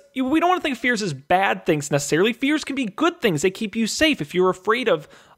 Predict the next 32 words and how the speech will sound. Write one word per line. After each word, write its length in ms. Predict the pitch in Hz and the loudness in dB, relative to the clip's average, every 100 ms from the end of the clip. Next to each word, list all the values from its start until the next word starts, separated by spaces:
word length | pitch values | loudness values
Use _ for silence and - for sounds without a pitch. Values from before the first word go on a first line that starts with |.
| - | 0
of, 280 | 165 147 143 | 2 2 0
of 220 | 165 147 | 0 0
guns, 480 | 131 185 277 208 208 | 0 2 2 0 -2
that's 260 | 190 240 - | -2 -2 -4
good. 500 | 170 151 302 320 147 | -10 0 2 2 0
If 140 | 160 175 | -4 -2
you're 160 | 185 | 0
afraid 500 | 185 - 190 196 190 - | 0 -2 -2 0 -2 0
of 240 | 165 - | 0 -2
clouds, 640 | - 233 262 262 262 - - _ _ _ _ 214 | -2 2 4 2 0 -6 -16 _ _ _ _ -10
not 400 | 170 233 226 214 | -2 0 0 2
really. 540 | 214 208 202 190 180 - | 2 2 0 -2 -8 -2
I, 160 | 160 - | 0 2
I, 60 | 170 | 0
you 120 | 190 | 2
know, 120 | 147 | 0
we'll 160 | 139 190 | 2 0
have 140 | 208 | 0
to 80 | 208 | 2
work 260 | 190 185 180 | 0 0 -4
in 80 | |
trying 220 | 151 180 160 | -2 0 0
to 40 | |
figure 180 | 170 156 | 0 2
out 80 | 151 | 2
what 120 | 147 | 0
the 100 | 147 | 0
upside 480 | 147 - - 131 123 | 0 0 0 0 0
of 120 | - | -4
that 260 | 123 101 | -4 -4
is. 280 | 76 73 - | -8 -10 -12
But, 300 | - - - | -2 0 0